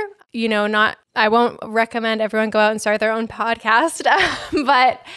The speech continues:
having this podcast has really, really helped as well in the same ways, really just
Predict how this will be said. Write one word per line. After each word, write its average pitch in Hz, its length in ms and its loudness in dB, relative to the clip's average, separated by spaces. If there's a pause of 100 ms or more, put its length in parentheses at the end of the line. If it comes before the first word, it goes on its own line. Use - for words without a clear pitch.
(160)
having 269 320 0
this 254 140 -2
podcast 208 560 0
has 202 640 -6 (140)
really, 214 560 -2
really 208 320 -4
helped 196 520 -8 (100)
as 214 200 -6
well 202 300 0
in 214 160 -4
the 208 60 -4
same 269 380 -2
ways, 190 540 0
really 214 380 -4
just 208 260 -12